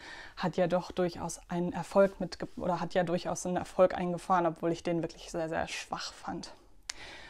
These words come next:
Worum geht es in Joronas Fluch? Ähm, es geht um eine mexikanische Saga, nämlich die von der weinenden La Llorona. Das ist eine Frau, die angeblich vor vielen, vielen Jahren, ähm,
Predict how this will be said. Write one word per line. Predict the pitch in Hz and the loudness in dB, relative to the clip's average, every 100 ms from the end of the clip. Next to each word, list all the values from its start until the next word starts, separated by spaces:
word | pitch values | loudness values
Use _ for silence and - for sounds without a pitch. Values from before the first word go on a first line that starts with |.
| - - - | -20 -10 8
Worum | 277 349 214 | 12 12 12
geht | 214 214 | 12 10
es | 185 | 6
in | 185 | 4
Joronas | 185 185 190 180 - | 6 6 6 4 4
Fluch? | 247 339 - - | 8 8 6 4
Ähm, | - 233 233 233 226 220 208 | 10 12 12 12 10 6 4
es | 180 202 - | 0 0 4
geht | 254 302 | 6 6
um | 226 226 | 4 6
eine | 208 208 | 8 8
mexikanische | 202 208 - - - 202 202 190 185 | 8 6 2 -8 -2 0 0 0 2
Saga, | 180 185 233 | 6 8 10
nämlich | 262 214 208 - | 8 8 4 2
die | 220 | 0
von | - 214 | 2 4
der | 196 190 | 6 8
weinenden | 180 190 208 202 190 185 180 | 8 8 6 4 4 2 0
La | - 175 180 196 | 0 4 6 8
Llorona. | 196 175 175 160 165 185 240 294 330 - - - - - | 6 4 4 4 4 6 6 6 4 -6 -18 -18 -18 -12
Das | - | -6
ist | 190 | 0
eine | 190 190 185 | 4 4 2
Frau, | - 185 202 214 | 0 6 6 6
die | 190 | 8
angeblich | 208 285 277 269 262 254 247 - | 12 12 12 10 8 8 8 6
vor | - - | 0 0
vielen, | - 320 311 | 6 10 12
vielen | 302 - 247 214 | 10 6 4 6
Jahren, | 180 175 175 180 185 - - - - - - | 6 6 6 4 0 -4 -14 -20 -20 -8 0
ähm, | 185 185 180 175 | 2 4 2 0